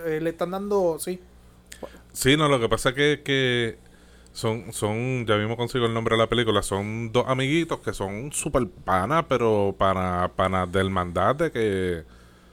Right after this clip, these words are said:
Speaker 2: coño, con nosotros cuatro nos vemos, nos abrazamos, papi, ¿cómo estás? ¿Todo
Speaker 1: Ujú.
Speaker 2: bien? Esto, lo otro. Pues, mano, esa amistad quizás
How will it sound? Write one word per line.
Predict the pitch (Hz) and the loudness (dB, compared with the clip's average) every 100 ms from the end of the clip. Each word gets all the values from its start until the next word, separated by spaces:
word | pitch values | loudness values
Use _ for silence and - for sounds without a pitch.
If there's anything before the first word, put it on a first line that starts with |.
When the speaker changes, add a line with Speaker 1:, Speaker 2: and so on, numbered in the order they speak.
| - - - - - | -20 -20 -20 -20 -8
Speaker 2:
coño, | 107 160 | 0 2
con | 147 | 4
nosotros | 123 113 165 175 | 4 4 4 8
cuatro | 147 127 120 | 8 8 2
nos | 107 | 4
vemos, | 117 170 147 | 6 6 6
nos | 127 | 6
abrazamos, | 110 104 135 170 165 135 | 6 6 8 8 8 6
papi, | 156 151 | 6 4
¿cómo | 131 139 | -2 -4
estás? | - 160 170 160 | 0 2 2 0
¿Todo | 139 | 2
Speaker 1:
Ujú. | 156 | 4
Speaker 2:
bien? | 175 165 | 4 2
Esto, | 156 170 156 | 0 -2 -2
lo | 139 | -2
otro. | 160 170 113 | -2 -2 -2
Pues, | 110 | -2
mano, | 107 156 208 175 147 135 | -2 -4 -6 -6 -8 -2
esa | 151 | -2
amistad | 156 156 - 165 214 180 | -2 -4 -2 0 0 0
quizás | 135 123 117 151 | -2 4 6 6